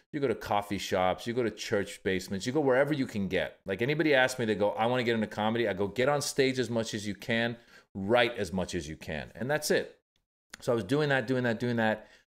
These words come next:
And then eventually, Mitzi Shore, who was the owner of the Comedy Store, she was a, a Jewish lady who was watching the news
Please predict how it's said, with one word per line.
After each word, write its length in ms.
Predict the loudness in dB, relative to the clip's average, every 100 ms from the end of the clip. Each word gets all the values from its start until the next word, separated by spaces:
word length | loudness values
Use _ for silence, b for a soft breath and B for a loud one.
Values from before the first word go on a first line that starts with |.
| B B B B B
And 100 | -2
then 140 | 0 2
eventually, 920 | 4 2 2 2 2 4 2 0 -6
Mitzi 420 | -4 -2 -2 -2
Shore, 540 | -2 -2 0 4 4 4
who 80 | 2
was 180 | 0
the 160 | -2 0
owner 240 | 0 0
of 100 | 0
the 80 | -2
Comedy 400 | -2 0 2 0
Store, 460 | -2 -4 0 2 0
she 180 | -2 -2
was 280 | 0 0
a, 420 | 2 2 4 2 0
a 500 | 0 0 -2 -8 -10
Jewish 360 | 0 0 0 0
lady 520 | 0 2 0 -2 -4 -6
who 120 | -2
was 180 | 0 0
watching 760 | -2 0 2 2 0 -4 -2 -2
the 100 | 0
news 680 | 0 2 2 0 -2 -6